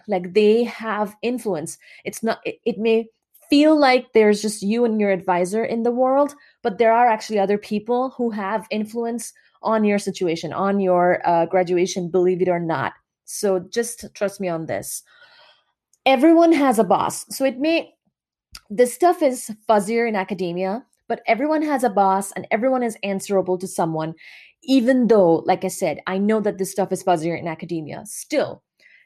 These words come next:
note that people do care about their own reputations and what their colleagues think of them. So think of things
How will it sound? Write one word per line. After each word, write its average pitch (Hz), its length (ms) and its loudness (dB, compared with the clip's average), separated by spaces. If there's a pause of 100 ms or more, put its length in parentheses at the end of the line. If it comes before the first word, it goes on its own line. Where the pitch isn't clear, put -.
(140)
note 233 500 -2 (300)
that 220 300 0
people 254 580 -4 (180)
do 254 260 2
care 185 640 0 (280)
about 196 300 2
their 196 280 0
own 240 500 2
reputations 202 1120 -4
and 190 200 -6
what 185 160 -2
their 196 120 0
colleagues 190 800 -4 (160)
think 175 220 -2
of 151 160 -8
them. - 260 -6 (380)
So 262 140 0
think 392 360 2
of 427 120 2
things 254 340 0